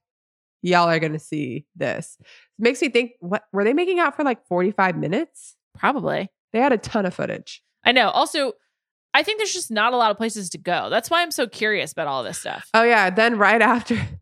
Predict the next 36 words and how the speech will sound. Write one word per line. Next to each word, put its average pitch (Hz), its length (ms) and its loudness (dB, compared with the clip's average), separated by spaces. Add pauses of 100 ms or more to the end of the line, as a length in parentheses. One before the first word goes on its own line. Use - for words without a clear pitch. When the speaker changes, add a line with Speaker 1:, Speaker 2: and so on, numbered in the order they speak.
(160)
Speaker 1:
<laughs> - 380 -12
right 214 160 4
after 247 220 2
they 233 100 0
got 214 180 2
in 214 80 -2
that 185 200 -2
fight, 196 220 2
they 190 120 0
showed 190 500 -2
Aaron 180 260 2
at 185 100 -6
the 180 60 -8
bar, 170 340 2
and 175 100 -2
in 170 60 -2
the 165 80 -2
background, 165 500 0
you 160 60 -4
see 160 240 -6
Tammy 180 420 -2
and 175 140 -4
Thomas 175 400 -4
making 175 340 -2
out. 165 260 0 (360)
<laughs> - 240 -14
I 269 240 0
was 277 180 -2
like, 214 200 2
"Well, 170 440 2 (460)
that 571 160 -2
fight - 200 4
Speaker 2:
They're 196 160 2
Speaker 1:
did - 40 -4
Speaker 2:
so 269 160 2
Speaker 1:
nothing." 202 600 4